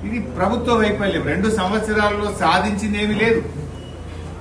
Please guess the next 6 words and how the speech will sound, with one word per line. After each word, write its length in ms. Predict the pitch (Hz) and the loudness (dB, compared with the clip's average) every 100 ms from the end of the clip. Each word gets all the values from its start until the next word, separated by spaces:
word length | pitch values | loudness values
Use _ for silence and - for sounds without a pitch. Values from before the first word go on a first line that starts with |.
| - - - - - - - - - - - - - - - - - - - - - - - - - 117 | -12 -12 -10 -10 -10 -12 -12 -12 -12 -12 -12 -12 -14 -14 -12 -12 -12 -12 -12 -14 -16 -14 -14 -12 -10 -2
మాటలకే 460 | 156 196 220 220 226 208 | 0 2 2 2 2 2
పరిమితం. 360 | 196 - - - - - - - - - - 110 | 0 0 -4 -6 -8 -10 -12 -12 -14 -14 -12 -4
బీఆర్ఎస్ 520 | 135 180 208 220 220 220 | 2 8 8 8 4 2
ప్రభుత్వంలో 540 | 196 202 202 208 202 196 | 2 0 -2 -2 0 2
హయాంలో 500 | 190 196 196 196 196 196 185 | 4 4 4 2 0 0 0
కట్టిన 340 | 175 190 196 | 0 2 2